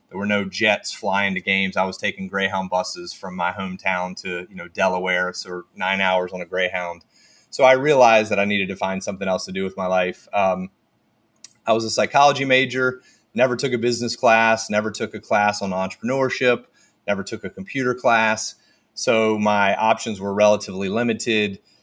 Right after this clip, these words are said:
Um, thankfully, I met a, an individual that I played with that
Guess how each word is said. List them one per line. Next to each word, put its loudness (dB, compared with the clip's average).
Um, -2
thankfully, 2
I 8
met 4
a, 2
an -6
individual -4
that 0
I 4
played 0
with 0
that -4